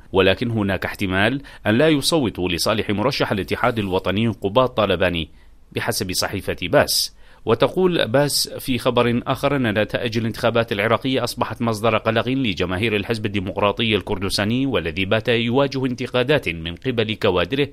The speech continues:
حول أداء الحزب في الانتخابات وابتعاد مسؤوليه عن الجماهير وقواعد الحزب.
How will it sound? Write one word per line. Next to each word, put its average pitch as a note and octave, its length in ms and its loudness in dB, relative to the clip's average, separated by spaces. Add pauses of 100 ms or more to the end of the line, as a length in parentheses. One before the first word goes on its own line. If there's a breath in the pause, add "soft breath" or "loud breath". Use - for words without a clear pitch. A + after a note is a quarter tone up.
حول G2+ 240 2
أداء B2+ 320 0
الحزب B2 380 -4
في C#3 100 -6
الانتخابات G2+ 800 0
وابتعاد A2+ 560 0
مسؤوليه B2+ 600 -2
عن F#2 220 -4
الجماهير G2+ 540 0
وقواعد F2 600 0
الحزب. D#2 400 -4